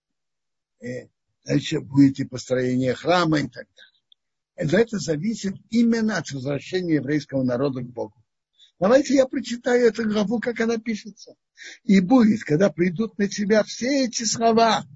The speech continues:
благословления и проклятия, которые я дал перед тобой, ты вернёшься к твоему сердцу среди всех народов, что тебя забросил Бог твой, Бог туда. И ты вернёшься до Бога твоего Бога,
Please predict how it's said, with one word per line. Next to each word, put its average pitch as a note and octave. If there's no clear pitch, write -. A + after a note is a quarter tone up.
благословления C4
и G#3+
проклятия, A3
которые A#3
я A#3
дал B3+
перед A#3+
тобой, A#3
ты G#3+
вернёшься G#3
к -
твоему F3
сердцу -
среди B3
всех F#4
народов, D#4
что -
тебя C4+
забросил B3+
Бог A3+
твой, F3
Бог -
туда. C3+
И C4
ты C4
вернёшься A#3
до F3
Бога G3
твоего D#3+
Бога, D#3+